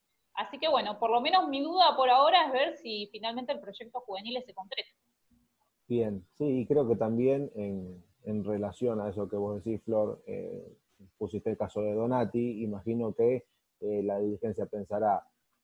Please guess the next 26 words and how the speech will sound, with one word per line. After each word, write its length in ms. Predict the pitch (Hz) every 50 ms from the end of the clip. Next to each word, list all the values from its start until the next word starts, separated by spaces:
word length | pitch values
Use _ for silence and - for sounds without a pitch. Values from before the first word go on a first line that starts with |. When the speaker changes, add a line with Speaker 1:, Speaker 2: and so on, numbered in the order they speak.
| _ _
Speaker 2:
"Y 220 | - 117 107 104
tengo 360 | 87 - 117 117 120 110 113 113
a 20 |
un 120 | 120 117
jugador 680 | 110 - 120 120 113 113 110 104 98 92 87 90 92 -
de 140 | 92 101
experiencia 840 | 95 - _ _ - 113 110 120 120 113 107 98 95 - - 95 90
que 80 | - 98
está 160 | - - 101
cobrando 440 | - - 107 107 104 104 107 107 107
un 120 | 110 110
buen 220 | 107 120 117 113 110
sueldo 800 | - - 131 127 127 131 131 127 127 139 147 147 151 147 135 117
y 180 | 113 117 113 101
le 120 | 95 98
doy 180 | 98 104 107 107
más 240 | 110 113 113 107
lugar 260 | 107 110 110 113 117 120
al 100 | 113 107
jugador 340 | - - 113 113 117 117 117
de 60 | 117
experiencia, 800 | 113 - - - 120 117 123 131 131 127 127 113 - - 135 135 123
pago 360 | 104 - 110 110 113 113 117
un 80 | 113 110
sueldo, 720 | - - 120 120 117 117 113 110 107 104 104 101 98 - _ _ _ _ _ _ -
eh, 560 | 110 107 101 98 95 92 90 - - - -